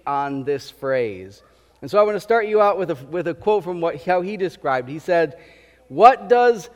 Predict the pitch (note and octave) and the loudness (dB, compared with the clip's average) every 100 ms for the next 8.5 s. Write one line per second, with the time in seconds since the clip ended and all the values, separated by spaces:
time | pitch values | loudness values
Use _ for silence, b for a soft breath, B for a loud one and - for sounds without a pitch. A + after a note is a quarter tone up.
0 | - - G3+ A3+ - B3 - G3+ G#3 F#3+ | -20 -6 -4 -4 -4 -6 0 2 2 0
1 | F3+ G3 G#3+ G#3 D#3 C#3+ F3+ G3 G3 D#3 | -2 -2 -2 -2 -4 0 2 2 0 -2
2 | F3+ F#3 G3+ A3+ A#3 b b D3+ G3 A3+ | -4 -4 -6 -8 -14 b b -6 -4 0
3 | G#3+ F3 G3 G3 F#3+ - F3 D#3+ D#3 F3 | -2 -2 -8 -8 -10 -2 0 0 -2 -6
4 | D3+ D3+ D#3 G3+ G3+ F3 E3 D3 E3 F#3+ | -8 -6 -4 -4 -6 -6 -6 -4 -4 -2
5 | G#3 G#3 F#3 B - D3 - F3 F3+ E3+ | 0 0 -2 B -14 -14 -6 -4 -2 -2
6 | E3 D3+ C3 C3+ E3+ F#3 F#3 F#3 G3 G#3 | -4 -4 -8 0 2 2 0 -2 -2 -4
7 | A3 B B _ D3+ D#3 D#3 F#3 A#3+ A3 | -6 B B _ -6 -6 -2 0 0 0
8 | - F#3+ E3 D#3+ | -4 -4 -2 -2